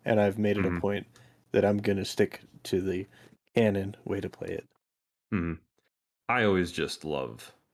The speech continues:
Speaker 2: rolling around with a shotgun, so if I can use a shotgun, I always try to.
Speaker 1: I'm also
Speaker 2: But,
Speaker 1: that guy
Speaker 2: um,
Speaker 1: that likes to try to save my, like, heavy ammo, 'cause what if I need it for the next boss?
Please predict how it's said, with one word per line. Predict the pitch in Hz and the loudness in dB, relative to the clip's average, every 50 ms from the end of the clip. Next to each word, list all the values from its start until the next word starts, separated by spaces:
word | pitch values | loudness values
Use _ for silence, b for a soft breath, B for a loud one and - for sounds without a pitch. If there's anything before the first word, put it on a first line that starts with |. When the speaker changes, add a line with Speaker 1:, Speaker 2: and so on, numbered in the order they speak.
| _ _ _ _ _ _ _ _ _ _ | _ _ _ _ _ _ _ _ _ _
Speaker 2:
rolling | 90 87 82 80 76 80 76 | -10 -8 -8 -8 -6 -8 -10
around | 73 71 69 69 71 | -10 -10 -10 -10 -10
with | 67 65 | -10 -10
a | - - | -10 -10
shotgun, | - 73 71 - - - 69 64 65 | -10 -10 -10 -10 -8 -8 -8 -8 -10
so | - - - 57 53 - - _ _ _ _ _ _ _ _ _ _ _ _ - | -10 -8 -8 -8 -8 -10 -12 _ _ _ _ _ _ _ _ _ _ _ _ -10
if | 92 92 - | -10 -6 -4
I | 92 87 | -4 -4
can | 76 85 | -2 -4
use | 85 82 78 78 | -4 -6 -6 -8
a | 76 | -8
shotgun, | - - 76 69 - - 64 64 | -6 -6 -6 -6 -6 -8 -8 -6
I | 64 71 | -6 -6
always | 69 65 62 71 - - - _ _ _ | -6 -6 -8 -8 -10 -12 -16 _ _ _
try | - - 73 67 - | -8 -6 -4 -4 -4
to. | - 69 65 - - b b b b _ _ _ _ _ _ _ _ _ _ _ _ _ _ _ _ _ _ _ _ _ - | -6 -8 -8 -10 -12 b b b b _ _ _ _ _ _ _ _ _ _ _ _ _ _ _ _ _ _ _ _ _ 6
Speaker 1:
I'm | 147 143 | 8 8
also | 180 202 - - 143 | 8 8 6 6 6
Speaker 2:
But, | 117 113 | 6 6
Speaker 1:
that | 110 - | 6 8
guy | 117 113 113 113 | 8 8 8 8
Speaker 2:
um, | 107 | 8
Speaker 1:
that | 110 107 - | 6 4 4
likes | - 127 117 - - | 4 4 4 4 0
to | - 98 | -6 -4
try | - - 104 | 0 2 2
to | 98 95 | 2 0
save | - - 98 101 101 - | -2 0 0 0 0 0
my, | 110 101 95 95 - - - - | 0 0 0 -2 -4 -6 -6 -6
like, | 113 104 - | -6 -6 -2
heavy | - 110 104 104 101 | -2 -2 0 2 2
ammo, | 107 107 104 101 | 2 2 2 0
'cause | 98 - 92 82 - - - - - | 0 0 -2 -2 -4 -8 -14 -12 -6
what | 131 120 120 | 0 2 4
if | 113 107 - - | 4 4 2 2
I | 98 92 104 | 2 2 2
need | 104 110 104 98 | 2 2 2 2
it | 78 - | 0 -2
for | - 95 90 | -4 -6 -6
the | - - | -6 -8
next | - - 98 98 101 - - - - - | -6 -6 -6 -6 -6 -6 -10 -10 -8 -6
boss? | 101 104 - - - - - - - | -6 -6 -6 -8 -10 -12 -12 -14 -14